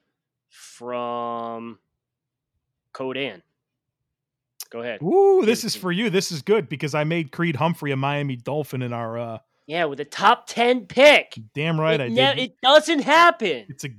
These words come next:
Speaker 2: gift. It's a gift
Speaker 1: I'm
Speaker 2: for
Speaker 1: si-,
Speaker 2: Tua.
Speaker 1: I'm si-, I'm sitting here at Hard Rock Stadium.
Speaker 2: Right.
Speaker 1: And I'm all emotional about it still.
Speaker 2: It's a gift for Tua. I blessed him very well. The take from C Codan one is Creed Humphrey won't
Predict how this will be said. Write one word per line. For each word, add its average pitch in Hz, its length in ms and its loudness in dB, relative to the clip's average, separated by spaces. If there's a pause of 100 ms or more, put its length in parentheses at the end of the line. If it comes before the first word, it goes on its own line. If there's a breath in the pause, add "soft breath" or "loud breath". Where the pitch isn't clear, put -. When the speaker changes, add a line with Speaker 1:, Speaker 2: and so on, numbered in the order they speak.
(140)
Speaker 2:
gift. - 400 -6 (120)
It's - 180 -16
a 143 60 -8
gift 143 380 -2
Speaker 1:
I'm 175 80 -4
Speaker 2:
for 160 60 -4
Speaker 1:
si-, - 140 -10
Speaker 2:
Tua. 254 220 4
Speaker 1:
I'm 302 160 4
si-, - 400 -10 (100)
I'm 220 80 -8
sitting 277 360 -12
here 262 320 -8
at 165 160 -4 (540)
Hard 240 280 -6
Rock 233 300 -2
Stadium. 202 720 -6 (340)
Speaker 2:
Right. 117 260 -14 (600)
Speaker 1:
And 165 100 -8
I'm 175 120 -4
all 240 200 2
emotional 190 520 -6
about 107 320 -14
it 98 80 -20
still. 82 360 -16 (640)
Speaker 2:
It's - 80 -20
a 135 40 -14
gift 123 320 0
for 131 140 -8
Tua. 143 300 -2
I 110 120 -6
blessed 131 480 -6
him 120 140 -8
very 131 180 -4
well. 135 220 -2 (320 loud breath)
The 180 80 2
take 262 320 2
from 208 260 2
C 202 360 -2
Codan 185 640 2
one 156 260 0
is 135 180 -4
Creed 208 260 -2
Humphrey 156 380 0
won't 139 460 -2